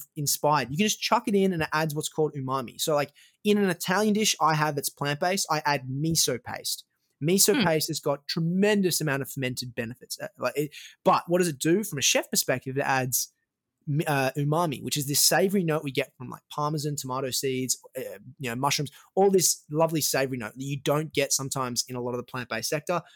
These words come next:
Speaker 1: but you get from fermented foods. So, why, wh-, so, uh,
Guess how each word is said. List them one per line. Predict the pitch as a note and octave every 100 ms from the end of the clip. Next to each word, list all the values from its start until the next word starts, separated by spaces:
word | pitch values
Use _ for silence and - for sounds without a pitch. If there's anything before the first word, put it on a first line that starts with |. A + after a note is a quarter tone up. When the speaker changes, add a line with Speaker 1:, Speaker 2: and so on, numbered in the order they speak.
| _
Speaker 1:
but | D3+ A#2
you | B2+
get | B2+ C3+
from | B2+
fermented | - B2 A2+ A2+
foods. | - A2 -
So, | - - - - - _ _ _ _ _ _
why, | B2 C3+
wh-, | D3 C#3+ D3
so, | - D3+ C3 -
uh, | C3 A#2+